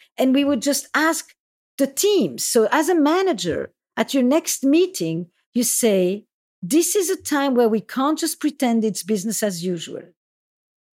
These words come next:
We're not going back to normal. So I want to introduce a moment where we are reflecting together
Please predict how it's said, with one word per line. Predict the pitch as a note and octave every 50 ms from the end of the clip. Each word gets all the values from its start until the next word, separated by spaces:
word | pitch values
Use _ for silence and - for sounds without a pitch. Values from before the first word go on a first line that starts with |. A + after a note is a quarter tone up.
| _ _ _ _ _ _ _ _ _
We're | G#3+ A#3 A#3+
not | B3+ D4+ E4+ D4+ C4
going | G#3+ C#4+ D4+ D4 C#4+ C4+
back | A3 C4+ C4+ C4+ - -
to | - B3+
normal. | C4 B3 A#3+ A3 G3+ F#3 D#3 - - - - - _ _ _ _ _ _ _ _ _ _ -
So | - - - - A#3+ A3+ A3+ G#3 - -
I | A3 C4
want | B3+ C4+ D4+ F4+ E4+
to | - D#4
introduce | D#4 B3 - C4 A3+ F#3+ G#3 C4+ D4+ E4 D#4+ - - - - _ _ _ _ _ -
a | A#3
moment | A3+ A3+ B3 C4 C#4+ D#4 E4 E4 E4 - G#3+
where | G3+ A3+ A3 G#3
we | G3+ B3+ C#4+
are | D4+ D4 C4+
reflecting | A#3 A#3 - - - B3 B3+ C4 C4 - - B3 A#3
together | - - A3 F3 F3 A3 A#3 A3+ G3 C#3 - - -